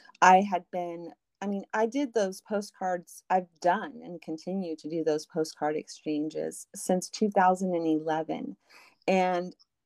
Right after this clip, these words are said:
making art and get, you know, sending it away, you know? Um, and I think part of it was, is that I,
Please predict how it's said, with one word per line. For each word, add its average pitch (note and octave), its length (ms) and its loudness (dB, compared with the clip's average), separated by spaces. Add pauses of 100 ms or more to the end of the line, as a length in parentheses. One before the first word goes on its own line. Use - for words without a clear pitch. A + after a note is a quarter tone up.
making A#3+ 500 4
art G3+ 400 -2
and F#3 180 -10
get, F#3 300 -10
you F3+ 140 -6
know, E3+ 120 -6
sending A3+ 500 -2
it G#3 120 -4
away, F3 360 -2 (220)
you F3+ 180 -8
know? E3 380 -4 (440)
Um, F#3 420 2 (200)
and G3 260 -2 (400)
I G#3 140 4
think C4+ 320 0
part A3 260 2
of B3 100 -4
it G#3 140 -6
was, F3+ 320 -2
is F3+ 120 -14
that F3 280 0 (200)
I, F3 260 0